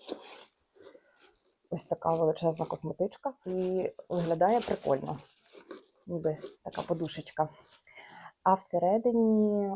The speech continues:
усі косметичні засоби, які представлені в бренді Rhode. У комплекті йде чотири засоби: усі для обличчя. Це гель для вмивання з екстрактом ананасу,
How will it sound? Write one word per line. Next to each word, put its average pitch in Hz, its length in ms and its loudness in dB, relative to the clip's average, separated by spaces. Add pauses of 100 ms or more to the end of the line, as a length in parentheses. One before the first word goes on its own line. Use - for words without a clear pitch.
усі 190 480 -2
косметичні 175 680 -6 (180)
засоби, 202 440 0
які 175 260 -2
представлені 170 720 0 (680)
в 165 120 -10
бренді 180 420 2
Rhode. - 460 2 (640)
У 214 80 -8
комплекті 202 440 6
йде 185 160 6
чотири 180 360 2
засоби: 226 440 2
усі 185 260 0
для 165 120 -2
обличчя. 190 480 0 (360)
Це 202 180 6
гель 185 240 4
для 175 160 0
вмивання 175 440 0
з 165 80 -6
екстрактом 175 640 -2
ананасу, 180 640 -4